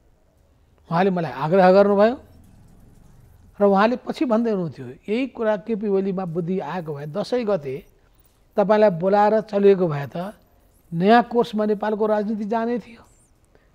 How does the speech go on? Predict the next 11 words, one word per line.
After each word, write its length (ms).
सबैले 480
त्याग 280
गर्नुपर्ने 480
स्थिति 200
बन्थ्यो, 400
त्यसमा 160
पनि 160
बढी 240
सिट 240
भएकाहरू, 580
ठुलो 220